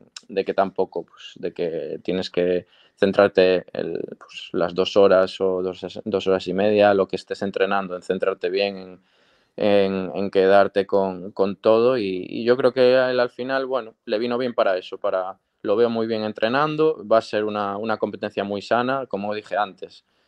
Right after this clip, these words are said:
Eh, pues el otro día jugué yo, pero estoy convencido de que, pues, él también tendrá minutos, eh, nos los, nos los iremos ganando y,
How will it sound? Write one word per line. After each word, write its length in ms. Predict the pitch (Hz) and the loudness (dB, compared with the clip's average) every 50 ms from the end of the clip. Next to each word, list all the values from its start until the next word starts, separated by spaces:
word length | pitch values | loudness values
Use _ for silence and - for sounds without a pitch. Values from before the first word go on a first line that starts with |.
| _ _ _ _ - | _ _ _ _ -6
Eh, 600 | - 104 95 90 90 90 85 80 85 73 76 - - - - _ _ _ _ _ _ | -2 0 0 0 0 -2 -2 -4 -6 -8 -10 -14 -18 -20 -20 _ _ _ _ _ _
pues 200 | - - 95 - | -10 -8 -4 -2
el 80 | 95 95 | 0 2
otro 180 | 95 - 98 | 4 4 4
día 120 | 95 95 92 | 4 4 2
jugué 280 | - - 101 98 90 | 0 2 2 2 4
yo, 180 | 95 110 107 101 | 6 6 4 4
pero 320 | 87 92 92 92 90 90 - _ _ _ _ _ _ | 4 4 2 2 2 0 -4 _ _ _ _ _ _
estoy 180 | - - - 104 | -8 -4 -2 2
convencido 460 | 107 98 95 92 90 - 101 92 90 | 2 2 2 0 0 0 0 2 2
de 100 | 90 90 | 2 2
que, 260 | 87 92 90 87 - - - - _ _ _ _ _ _ _ _ _ - - - | 2 2 0 0 -2 -6 -10 -20 _ _ _ _ _ _ _ _ _ -16 -12 -10
pues, 180 | - 92 - | -10 -6 -4
él 100 | 101 95 | -2 0
también 240 | - 95 95 92 92 | 2 2 2 2 0
tendrá 240 | - 95 92 95 95 | 0 0 2 2 0
minutos, 720 | 95 95 98 110 123 127 - 135 131 131 - - - - - | 0 0 0 0 0 0 2 0 -2 -2 -4 -12 -14 -8 -6
eh, 160 | 87 87 87 | -6 -4 -4
nos 180 | 90 90 87 | -4 -6 -4
los, 380 | 85 92 90 87 85 - - - | -2 0 0 0 -2 -4 -8 -6
nos 160 | 95 92 90 | -4 -2 0
los 200 | 95 95 90 - | 2 2 2 2
iremos 300 | 98 92 101 98 98 98 | 2 2 2 2 2 4
ganando 560 | 95 101 101 101 107 110 104 101 95 95 92 92 | 4 4 6 6 6 4 4 4 2 2 2 2
y, 460 | 95 92 90 90 87 - - - - | 0 -2 -2 -4 -8 -8 -10 -12 -14